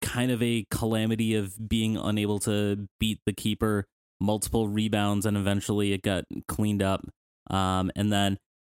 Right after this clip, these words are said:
the one very nice thing that happened in this game, um, Killian gets a rocket on the end of a very nice cross and a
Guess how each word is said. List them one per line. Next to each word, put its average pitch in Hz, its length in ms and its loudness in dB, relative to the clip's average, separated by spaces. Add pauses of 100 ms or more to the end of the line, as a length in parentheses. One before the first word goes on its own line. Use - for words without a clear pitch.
(200)
the 107 240 0
one 147 340 2
very 135 460 0
nice 120 640 -2 (360)
thing 123 400 0
that 113 140 0
happened 120 340 0
in 110 120 0
this 107 260 0
game, 104 380 0 (280)
um, 101 300 2
Killian 135 300 0
gets 120 160 0
a 110 40 2
rocket 107 800 0
on 107 160 0
the 104 120 2
end 101 120 2
of 92 80 0
a 98 80 4
very 110 440 0
nice 107 260 0
cross 98 460 0
and 101 100 0
a 95 200 0